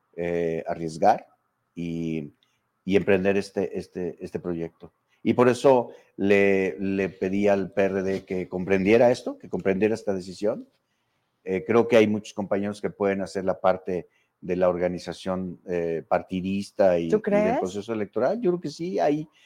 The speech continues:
Speaker 1: hay, hay, eh, hay, hay todavía personas que yo respeto, que pueden, que pueden hacerlo, y,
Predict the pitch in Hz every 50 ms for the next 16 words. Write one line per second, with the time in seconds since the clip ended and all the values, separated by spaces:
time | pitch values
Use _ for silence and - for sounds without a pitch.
0 | _ _ _ _ - 131 127 135 135 120 - 110 113 117 123 127 123 123 123 117
1 | 113 104 - - - 95 104 107 117 120 120 117 110 104 98 - _ _ _ _
2 | - 104 107 107 - 131 135 139 143 139 131 123 123 123 120 120 - 104 98 -
3 | - 107 107 107 101 104 - _ _ _ _ _ _ _ _ 101 101 101 113 113
4 | 117 110 - _ - 196 - - - 240 294 _ _ _ _ 107 - - - 110
5 | 110 113 117 113 110 - - - 98 92 _ 110 113 113 110 101 90 - - 98
6 | 98 110 113 - 247 277 _ _ _ _ _ _ _ _ _ _ _ - 131 131
7 | 135 139 147 156 156 - -